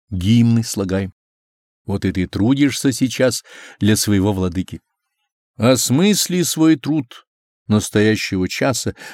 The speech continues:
для будущего человечества. Всё, что ты видишь, всё, что есть, было и будет, создаётся творческой мыслью,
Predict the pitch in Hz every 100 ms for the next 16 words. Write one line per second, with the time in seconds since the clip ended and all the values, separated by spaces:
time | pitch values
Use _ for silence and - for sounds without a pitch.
0 | - 95 87 90 151 160 135 - 139 139
1 | - 123 113 110 - _ _ _ _ _
2 | _ _ _ _ - - 151 147 - -
3 | 127 120 117 113 113 104 - - _ _
4 | _ _ _ _ - - - 131 135 -
5 | - 120 113 127 - - 104 95 104 92
6 | 85 107 113 101 - - - - 101 90
7 | 101 131 - 117 - 101 143 - 123 -
8 | - 98 117 170 - 120 107